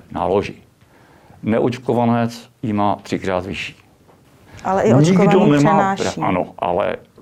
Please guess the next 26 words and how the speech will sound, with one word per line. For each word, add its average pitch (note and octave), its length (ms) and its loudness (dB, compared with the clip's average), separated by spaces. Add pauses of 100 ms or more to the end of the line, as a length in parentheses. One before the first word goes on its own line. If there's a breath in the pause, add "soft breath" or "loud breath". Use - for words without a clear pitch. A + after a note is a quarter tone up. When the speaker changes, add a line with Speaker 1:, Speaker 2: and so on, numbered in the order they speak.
(140)
Speaker 1:
pokud C3+ 420 -4 (100)
my A#2+ 220 2
dva D#2 480 -4 (360)
teď B2+ 260 0
budeme A2 560 -2 (600)
oba G2+ 300 0
dva F2 340 -4
infekční, - 840 -8 (1800 soft breath)
tak - 200 -12
si D3 120 -2
je C3+ 60 2
v B2 60 -8
podstatě - 460 -6
nepro-, - 360 -6
nepředáme, A2+ 800 -2
aby C3 220 -2
se C3 140 -6
to - 280 -8
všiml. - 320 -2
A - 40 -2
pokud A#2 280 -4
jeden A#2 300 2
z A#2+ 60 -6
nás A2+ 280 -2
bude A#2+ 240 -4
infekční F#2+ 800 -6